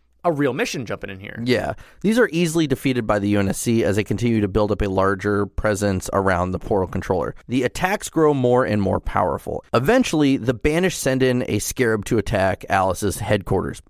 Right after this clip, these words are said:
Speaker 2: but it is destroyed by her and the rest of her group. And, you know, how could you think that a Scarab can hold up to a Spartan?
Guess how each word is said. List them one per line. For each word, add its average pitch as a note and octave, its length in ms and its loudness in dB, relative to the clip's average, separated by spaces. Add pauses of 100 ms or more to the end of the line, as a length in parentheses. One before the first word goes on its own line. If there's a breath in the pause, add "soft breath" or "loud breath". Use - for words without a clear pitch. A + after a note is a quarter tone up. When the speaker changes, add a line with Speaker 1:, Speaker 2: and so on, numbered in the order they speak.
(120)
Speaker 2:
but F#3 240 2
it D3+ 140 -2
is C3 200 0
destroyed C3 500 0
by G#2+ 180 0
her A2+ 220 2
and G#2 240 0
the G2 80 2
rest G2 220 0
of F#2 60 -6
her G2 120 2
group. C#3 300 0 (600 soft breath)
And, B2+ 480 2
you B2+ 140 -2
know, C3+ 260 2 (220)
how E3 240 2
could D#3 200 -4
you D3 100 4
think A#2 420 0
that G#2+ 240 2
a G#2+ 180 4
Scarab G#2 380 0
can G#2 220 -2
hold G2+ 260 0
up G2 140 -2
to G2 180 0
a F#2 120 0
Spartan? - 500 -8